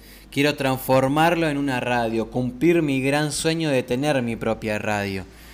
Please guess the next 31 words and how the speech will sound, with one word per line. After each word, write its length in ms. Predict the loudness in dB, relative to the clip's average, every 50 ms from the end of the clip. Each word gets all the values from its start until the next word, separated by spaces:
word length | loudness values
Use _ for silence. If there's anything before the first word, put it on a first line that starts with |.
| -20 -20 -8 -2
Me 100 | 0 2
resulta 480 | 2 2 2 2 2 2 2 2 2 2
tan 220 | 2 0 0 0
grande 640 | 2 2 4 4 4 2 0 2 2 2 0 0 -2
algunos 460 | -2 -2 -2 0 0 -2 -2 -2 -2 -2
días 340 | 0 2 2 2 2 0
que 120 | -2 -4 -4
hasta 260 | -4 -2 -4 -6 -6
cuesta 360 | -4 -4 -4 -4 -4 -4 -6
imaginarlo, 800 | -4 -4 -4 -4 -4 -4 -4 -2 0 0 0 0 0 -2 -4 -4 -6 -12 -20 -20 -20 -12 -4
pero 100 | 0 0
estamos 440 | 0 0 0 -2 0 0 -2 -2 -4
en 80 | -4 -4
el 120 | -4 -6
camino. 480 | -6 -6 -6 -6 -6 -8 -8 -8 -10 -10 -12 -18 -20 -20 -20 -20 -20 -20 -20 -20 -20 -14 -6
Entiendo 560 | -4 -4 -4 0 2 2 4 4 4 2 2
que 140 | 2 2 2
muchos 480 | 2 2 0 0 0 0 -2 -2 -2 -2
están 240 | -2 0 2 2
acostumbrados 840 | 2 2 0 -2 -4 -4 -2 -2 -2 0 2 4 4 4 4 2 -2
a 40 | -2
sus 180 | 0 0 0
programas 720 | 2 2 0 2 4 4 4 4 4 4 2 0 0 -4 -8 -6
o 140 | -6 -6 -4
podcast 440 | -2 -2 -2 -2 -2 -6 -6 -6 -4
favoritos 800 | -2 0 0 2 2 0 0 -2 -4 -4 -6 -6 -6 -6 -10 -14 -18 -20 -20 -20 -8 -4
y 80 | -2
les 180 | 0 0 0 -2
cuesta 360 | 0 0 2 2 2 0 -4
incorporar 580 | -4 -2 -2 -4 -2 -2 0 2 2 2 4 2
nuevos, 480 | 2 2 4 4 4 4 4 2 -2